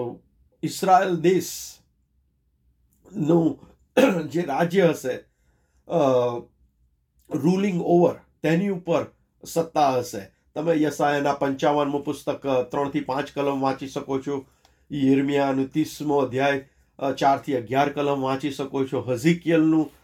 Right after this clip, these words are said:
અ, ચોત્રીસમો અધ્યાય, ત્રેવીસથી એકત્રીસ કલમ તમે જોઈ શકો છો. હઝીકિયલનું પુસ્તક, તેનો સાડત્રીસમો અધ્યાય,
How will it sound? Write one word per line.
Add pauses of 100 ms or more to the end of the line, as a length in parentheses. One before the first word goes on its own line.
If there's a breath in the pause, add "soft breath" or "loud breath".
(320 soft breath)
અ,
ચોત્રીસમો
અધ્યાય,
ત્રેવીસથી
એકત્રીસ
કલમ
તમે
જોઈ
શકો
છો. (280 soft breath)
હઝીકિયલનું
પુસ્તક,
તેનો
સાડત્રીસમો
અધ્યાય,